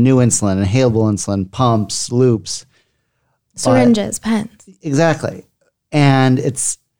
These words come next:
Speaker 1: I feel like these things are always, whenever something new comes out, it's like the future. It's like, this is better than what was there before.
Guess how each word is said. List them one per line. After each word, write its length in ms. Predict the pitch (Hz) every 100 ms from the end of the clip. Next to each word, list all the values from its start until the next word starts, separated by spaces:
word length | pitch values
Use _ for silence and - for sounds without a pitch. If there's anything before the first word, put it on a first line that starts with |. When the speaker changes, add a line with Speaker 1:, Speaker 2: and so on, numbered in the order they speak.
| _ _ _ _ _ -
Speaker 1:
I 100 | 156
feel 220 | 147 214
like 160 | 185
these 240 | 156 143 -
things 200 | 147 131
are 240 | 123 135
always, 1000 | - 123 135 127 127 120 117 113 - - - _ _ _ _ _ -
whenever 200 | 156 180
something 180 | 156 139
new 140 | 131
comes 220 | 127 117
out, 160 | 107 104
it's 120 | 117
like 320 | 110 104 - _ _
the 120 | -
future. 500 | 113 - 107 - 98 98
It's 120 | 107
like, 180 | 110 98
this 180 | 139
is 140 | 120 104
better 540 | 95 113 104 107 - _ _ -
than 120 | 120
what 120 | 117
was 160 | 107 101
there 120 | 117
before. 540 | - - - 87 107